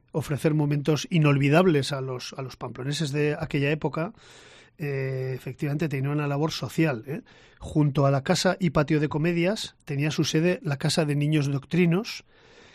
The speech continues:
que era una institución que recogía a niños huérfanos, a niños y niñas huérfanos de entre seis y doce años. Concretamente acogía a veinticinco niños y veinticinco niñas, pues porque no,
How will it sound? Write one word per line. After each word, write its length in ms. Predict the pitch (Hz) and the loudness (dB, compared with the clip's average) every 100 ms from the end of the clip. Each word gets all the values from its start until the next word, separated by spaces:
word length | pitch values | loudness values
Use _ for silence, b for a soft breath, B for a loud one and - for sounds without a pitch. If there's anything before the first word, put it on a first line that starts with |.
| - | -2
que 120 | 151 | 2
era 160 | 156 | 4
una 560 | 151 156 156 151 147 147 | 4 4 4 2 2 0
institución 800 | 165 143 - 139 135 160 160 196 - _ - | -2 -2 -2 -4 0 2 2 0 -8 _ -10
que 300 | 147 131 127 | -6 -4 -6
recogía 720 | 123 147 120 143 147 147 147 _ _ _ _ _ _ | -8 -8 -2 -2 0 -2 -4 _ _ _ _ _ _
a 100 | 131 | -4
niños 460 | 151 156 135 127 - | -2 -2 -4 -8 -4
huérfanos, 760 | 151 160 - 127 117 - - - _ | 0 0 0 -6 -6 -8 -12 -16 _
a 80 | - | -8
niños 400 | 135 147 110 - | -4 -4 -6 -10
y 120 | 135 | -6
niñas 340 | 131 143 117 113 | -6 -6 -8 -8
huérfanos 460 | 143 139 - 123 | -8 -8 -10 -10
de 60 | 127 | -10
entre 200 | 123 - | -8 -6
seis 320 | - 156 - | -2 -2 -4
y 80 | - | -8
doce 280 | 123 143 156 | -8 -2 0
años. 400 | 160 170 226 - B B B - | 2 0 -2 -6 B B B -4
Concretamente 800 | 131 147 143 156 160 170 170 - | 0 0 2 4 4 2 0 -4
acogía 420 | 135 156 - 170 | -2 -2 2 2
a 120 | 156 | 2
veinticinco 560 | 135 127 131 - 147 151 | 0 -2 -2 -2 0 2
niños 340 | 156 165 135 - | 2 2 0 0
y 80 | |
veinticinco 560 | 143 131 127 - 147 151 | -2 -2 -2 -2 0 0
niñas, 380 | 151 160 175 - | 0 0 -2 -6
pues 180 | - - | -12 -14
porque 260 | - - | -14 -10
no, 300 | 131 135 127 | -8 -6 -8